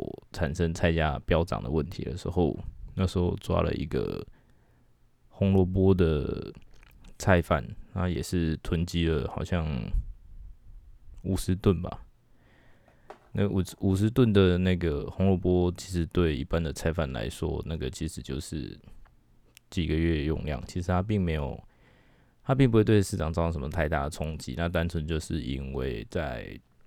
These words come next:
这个时候什么东西都贵的状况下，他必须推一个人出来，出来承受这些骂名，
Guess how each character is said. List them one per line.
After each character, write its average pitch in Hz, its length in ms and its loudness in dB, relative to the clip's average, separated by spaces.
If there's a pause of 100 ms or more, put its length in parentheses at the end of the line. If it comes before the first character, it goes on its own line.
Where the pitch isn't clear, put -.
(1120)
这 123 120 2
个 107 100 8
时 95 120 2
候 92 260 8
什 - 100 -2
么 85 240 0
东 87 180 0
西 98 140 0
都 85 160 2
贵 85 220 2
的 64 80 -2
状 80 180 -2
况 80 240 -4
下， - 260 -2
他 101 140 0
必 - 160 -6
须 82 140 -4
推 - 260 -4
一 113 100 -6
个 - 120 -6
人 - 160 -12
出 - 200 -8
来， - 280 -14 (720)
出 95 160 0
来 73 100 2
承 71 240 -4
受 85 160 0
这 76 120 -4
些 73 160 -2
骂 73 260 -2
名， - 240 -14